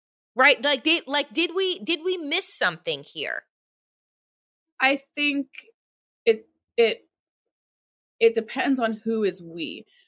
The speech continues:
Speaker 2: I think at the local level, at the grassroots level, Black and brown women specifically have been doing this work, fighting this fight. They've made abortion care accessible to people who it wouldn't be accessible to even ten, twenty years ago.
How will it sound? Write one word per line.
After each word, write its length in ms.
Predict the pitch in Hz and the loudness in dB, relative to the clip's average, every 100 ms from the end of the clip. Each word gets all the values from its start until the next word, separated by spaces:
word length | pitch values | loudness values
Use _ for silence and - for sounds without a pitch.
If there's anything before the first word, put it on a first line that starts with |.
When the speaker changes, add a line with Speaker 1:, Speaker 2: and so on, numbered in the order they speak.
| - | -2
Speaker 2:
I 120 | 233 | -2
think 180 | 262 247 | 0 -2
at 80 | 233 | -2
the 100 | 196 | -2
local 440 | 190 208 240 233 | -2 -2 -2 0
level, 360 | 240 233 240 - | 2 2 -2 -4
at 140 | - | -8
the 80 | 185 | -8
grassroots 680 | - 165 190 - 233 226 - | -4 -4 -4 -6 -6 -4 -4
level, 480 | 214 220 233 233 240 _ _ - | -4 0 0 0 -4 _ _ -2
Black 240 | 202 208 | -2 -2
and 120 | 208 | -4
brown 280 | 196 170 202 | -2 -2 -2
women 240 | 202 202 202 | -6 -6 -6
specifically 760 | - 185 - 196 202 226 226 | -8 -10 -14 -12 -6 -4 -2
have 220 | 208 175 | -4 -8
been 240 | 170 165 156 | -10 -10 -10
doing 340 | 175 185 208 208 | -10 -6 -4 -4
this 240 | 214 - | -6 -6
work, 260 | 208 208 208 _ | -6 -6 -8 _
fighting 340 | 175 175 196 202 | -2 -2 -4 -8
this 220 | 196 - | -8 -6
fight. 240 | 202 202 | -6 -6
They've 240 | 208 202 175 | -6 -6 -6
made 440 | 180 175 175 185 - | -8 -6 -4 -4 -6
abortion 520 | 190 190 190 202 190 | -8 -8 -8 -10 -12
care 220 | 196 190 | -8 -8
accessible 500 | - 208 196 202 202 | -6 -10 -10 -10 -10
to 120 | 196 208 | -10 -10
people 420 | 214 208 214 214 | -10 -6 -4 -4
who 160 | 190 | -4
it 120 | 147 143 | -8 -6
wouldn't 260 | 185 196 208 | -8 -6 -4
be 100 | 202 | -4
accessible 540 | - 196 - 196 202 - | -6 -12 -12 -12 -12 -6
to 220 | 220 214 - _ _ - | -4 -4 -8 _ _ -6
even 260 | 208 165 - | -4 -6 -10
ten, 320 | - 202 190 | -8 -8 -8
twenty 300 | - 202 170 | -10 -10 -8
years 400 | 151 185 208 208 | -8 -6 -4 -4
ago. 440 | 220 214 208 214 | -4 -2 -4 -8